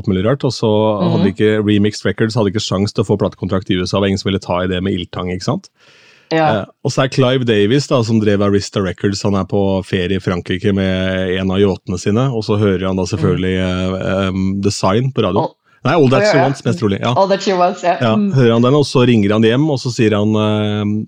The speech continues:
Speaker 1: den personen som eventuelt har mottatt denne plata og ikke signet dette bandet, «Må jeg ta en prat med når jeg kommer hjem? For dette,
Speaker 2: Oi.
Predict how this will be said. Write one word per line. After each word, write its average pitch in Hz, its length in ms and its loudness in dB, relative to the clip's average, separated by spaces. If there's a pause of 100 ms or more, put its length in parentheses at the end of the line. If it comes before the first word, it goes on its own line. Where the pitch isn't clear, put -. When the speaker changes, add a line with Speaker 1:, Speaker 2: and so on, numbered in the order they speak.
(140)
Speaker 1:
den 101 180 -2
personen 104 400 2
som 110 140 -2
eventuelt 101 360 -2
har 104 100 0
mottatt 101 460 -2
denne 98 480 -2
plata 101 360 0
og 113 100 4
ikke 107 240 -4
signet 101 380 -2
dette 107 100 -2
bandet, 120 300 0 (600)
«Må 110 120 -4
jeg 104 100 0
ta 95 100 -2
en 95 100 2
prat 90 220 -2
med 98 60 0
når 98 60 2
jeg 92 80 0
kommer 90 180 0
hjem? 85 120 -6 (280)
For 107 60 -12
dette, 101 180 -4
Speaker 2:
Oi. 95 240 0